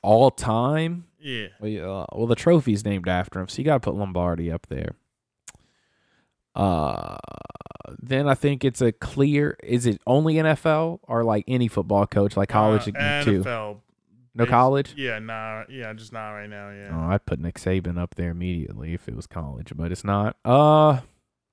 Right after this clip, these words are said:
Speaker 1: well, off his records, and I don't think it was him. I think it was all Brady, but off his record alone, his merit, you have to put in Bill Belichick. He's got six Super Bowls as a
Speaker 2: Yeah.
Speaker 1: coach, you know. Um, and then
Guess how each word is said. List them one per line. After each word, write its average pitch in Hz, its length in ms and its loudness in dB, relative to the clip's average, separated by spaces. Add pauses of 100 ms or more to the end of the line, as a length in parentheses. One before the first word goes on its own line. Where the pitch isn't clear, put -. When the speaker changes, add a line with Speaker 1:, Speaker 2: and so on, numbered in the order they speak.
(500)
Speaker 1:
well, 180 160 4
off 196 200 8
his 127 140 0
records, 117 520 2 (680)
and 104 140 2
I 104 40 4
don't 117 240 4
think 127 200 0
it 107 40 2
was 104 140 0
him. 104 160 0
I 101 80 0
think 117 180 -2
it 113 60 0
was 104 100 2
all 104 140 2
Brady, 101 480 2
but 110 180 2
off 113 220 6
his 120 160 0
record 113 360 4
alone, 104 420 2
his 110 180 -2
merit, 104 400 0 (160)
you 107 140 -4
have 107 200 2
to 101 80 -2
put 104 180 2
in 98 120 0
Bill 92 220 0
Belichick. 82 640 -4
He's 104 100 -6
got 98 160 -2
six - 320 -2
Super 95 240 0
Bowls 87 440 -2 (220)
as 107 120 -4
a 101 40 -4
Speaker 2:
Yeah. 101 60 -6
Speaker 1:
coach, 90 320 -2
you 98 160 -4
know. 87 180 -4 (1500)
Um, 139 580 6 (1400)
and 120 220 -2
then 120 400 0